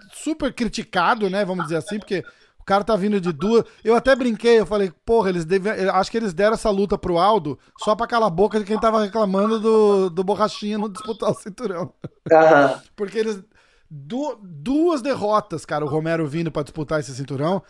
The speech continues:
Speaker 1: Eu falei, "Bicho, o Romero vai lá, o Romero vai pra cima." Eu falei, "O, o, o Adesanya ou vai nocautear o Romero ou essa luta vai acabar no primeiro round."
Speaker 2: Ele não ia conseguir, cara. Ele não ia ter o condicionamento pra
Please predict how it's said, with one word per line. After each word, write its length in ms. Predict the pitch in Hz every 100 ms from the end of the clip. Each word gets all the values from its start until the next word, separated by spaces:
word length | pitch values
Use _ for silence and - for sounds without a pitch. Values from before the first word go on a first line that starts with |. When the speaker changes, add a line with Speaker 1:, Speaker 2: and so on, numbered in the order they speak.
| _ -
Speaker 1:
Eu 80 | 196
falei, 200 | 226 185
"Bicho, 440 | 165 254 - 131 _
o 60 | 180
Romero 380 | 165 208 208 214
vai 180 | 240
lá, 400 | 233 165 156 196 - -
o 60 | 185
Romero 360 | 220 202 220
vai 120 | 220
pra 180 | 233 240
cima." 280 | 208 226 240
Eu 80 | 196
falei, 200 | 233 220
"O, 380 | 220 - 208 -
o, 100 | -
o 60 | 202
Adesanya 440 | 196 190 202 233 233 -
ou 220 | 202 254
vai 160 | 262 254
nocautear 580 | 247 220 214 - 180 175
o 40 |
Romero 380 | 156 156 185 220
ou 40 |
essa 140 | 226 220
luta 180 | 214 233
vai 100 | 240
acabar 260 | 233 208
no 60 | 226
primeiro 240 | 214 233
round." 420 | 185 190 202 135 - _ _ - - -
Speaker 2:
Ele 140 | 180
não 80 | 202
ia 120 | 202
conseguir, 540 | 202 202 - 180 180 175
cara. 260 | 151 147
Ele 120 | 156
não 120 | 180 196
ia 160 | 196
ter 120 | 196
o 100 | 196
condicionamento 720 | 190 190 190 196 185 180 180 180
pra 280 | 175 170